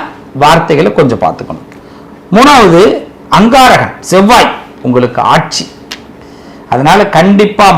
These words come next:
மண் யோகம், மன யோகம் கண்டிப்பாக இருக்கும். இடம் பூமி லாபம் ஏற்படும், வீடு கட்டக்கூடிய பாக்கியம் ஏற்படும், அது இடம் வாங்கக்கூடிய பாக்கியம் ஏற்படும். நிச்சயமாக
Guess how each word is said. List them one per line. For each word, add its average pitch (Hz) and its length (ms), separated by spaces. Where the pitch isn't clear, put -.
மண் 208 160
யோகம், 180 380
மன 180 100
யோகம் 170 320
கண்டிப்பாக 190 460
இருக்கும். - 320
இடம் 190 340
பூமி 180 300
லாபம் 143 400
ஏற்படும், 110 440
வீடு 147 240
கட்டக்கூடிய 123 460
பாக்கியம் 117 420
ஏற்படும், - 340
அது 110 100
இடம் 143 260
வாங்கக்கூடிய 131 500
பாக்கியம் 95 360
ஏற்படும். - 340
நிச்சயமாக 226 640